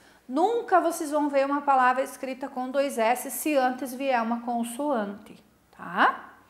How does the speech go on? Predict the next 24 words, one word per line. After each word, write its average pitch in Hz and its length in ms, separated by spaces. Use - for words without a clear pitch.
E 233 100
aqui 240 260
já 294 140
vai 285 220
ajudar 247 420
vocês 262 260
a 269 60
escrever 254 520
aqui, 294 360
ó, 226 200
né? 214 400
Olha 254 240
só, 226 260
dois 254 360
S's 247 420
veio 202 220
uma 202 160
vogal 247 520
antes, 208 560
dois 220 240
S's 247 380
veio 196 180
uma 196 140
vogal, 214 540